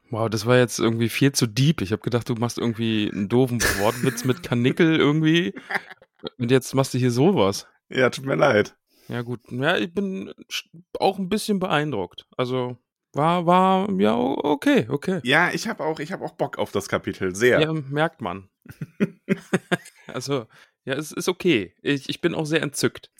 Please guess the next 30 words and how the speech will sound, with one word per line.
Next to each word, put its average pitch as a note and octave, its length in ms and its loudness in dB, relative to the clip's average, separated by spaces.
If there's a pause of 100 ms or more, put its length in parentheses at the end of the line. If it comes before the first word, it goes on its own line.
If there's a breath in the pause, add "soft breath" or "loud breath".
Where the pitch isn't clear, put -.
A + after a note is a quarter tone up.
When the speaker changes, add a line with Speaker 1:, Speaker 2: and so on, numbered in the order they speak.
Speaker 2:
Du A#2+ 60 -10
bist B2+ 180 -4
auch C3 120 2
sehr B2 200 6
entzückt, G#2+ 440 -2
ne? F2+ 220 0 (120)
Speaker 1:
Ja. F#2+ 260 2
Speaker 2:
Ja, - 100 0
das - 180 -12
hoffe A#2 100 0
Speaker 1:
Äh, C#3 180 4
Speaker 2:
ich. - 100 -10 (100)
Also G2 160 -8
Speaker 1:
wir C#3+ 100 2
haben F#3+ 120 2
aber F#3+ 140 2
noch F3+ 120 2
nicht E3+ 120 0
das D#3+ 120 0
ganze G#3+ 240 2
Kapitel B2+ 380 0
gelesen. F#2 540 -6 (400 soft breath)
Speaker 2:
N-, - 120 -8
nee, C#3 220 4
also G#2+ 160 2
du D#3 180 4
nicht. G#2 380 -2
<clears throat> - 540 -2
Speaker 1:
Ah - 100 0
ja. F#2 260 -4